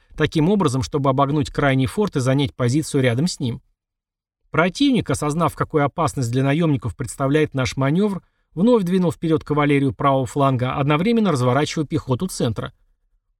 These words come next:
Проклятие! Нет, сейчас отступать никак нельзя.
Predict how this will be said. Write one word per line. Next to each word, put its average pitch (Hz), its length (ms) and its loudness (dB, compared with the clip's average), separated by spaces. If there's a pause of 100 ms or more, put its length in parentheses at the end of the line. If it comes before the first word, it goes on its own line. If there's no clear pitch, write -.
(160)
Проклятие! 139 840 -2 (320)
Нет, 156 280 2
сейчас 135 360 -4
отступать 165 500 -4
никак 156 320 -2
нельзя. 160 440 0